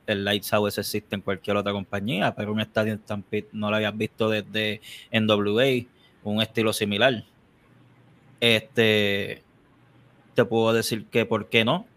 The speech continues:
O sea, estamos viendo el estadio, uno de los estadios más, más bellos del mundo, o sea, más legendarios. ¿Por qué no hacer una lucha en ese estilo ahí? Ya que un,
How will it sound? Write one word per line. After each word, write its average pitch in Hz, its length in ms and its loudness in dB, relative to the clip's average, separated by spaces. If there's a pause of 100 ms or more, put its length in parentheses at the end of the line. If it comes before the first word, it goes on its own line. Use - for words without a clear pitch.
O - 60 -20
sea, 110 200 2
estamos 107 340 -2
viendo 117 220 2
el 113 40 2
estadio, 110 680 -4 (260)
uno 117 140 0
de 117 60 6
los 117 80 6
estadios 117 380 2
más, 110 640 -2 (1400)
más 117 180 4
bellos 127 320 6
del 117 160 2
mundo, 123 580 0
o 110 60 -14
sea, 104 580 0
más 113 160 2
legendarios. 117 680 2 (560)
¿Por 120 180 0
qué 123 140 0
no 127 80 0
hacer 131 180 0
una 123 160 2
lucha 123 300 0
en 120 80 0
ese 120 160 -6
estilo 117 280 -4
ahí? 120 360 -4 (360)
Ya 110 240 0
que 117 680 0
un, 117 680 -8